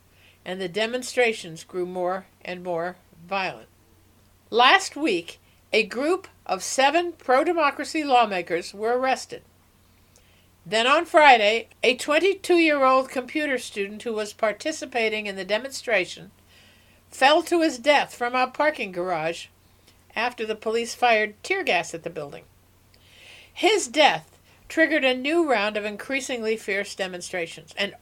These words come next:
over the weekend, all hell broke loose. A policeman fired several shots at a demonstrator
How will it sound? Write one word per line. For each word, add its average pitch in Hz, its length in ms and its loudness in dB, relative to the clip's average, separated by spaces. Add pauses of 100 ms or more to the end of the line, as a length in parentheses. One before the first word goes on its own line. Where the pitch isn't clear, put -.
over 226 200 2
the 208 120 -6
weekend, 254 580 -4 (520)
all 240 320 8
hell 233 400 6
broke 156 300 -10
loose. - 400 -16 (720)
A 208 120 -4
policeman 247 600 0
fired 214 400 2
several 254 340 -2
shots 233 420 0
at 240 80 -4
a 233 80 -8
demonstrator 190 720 -4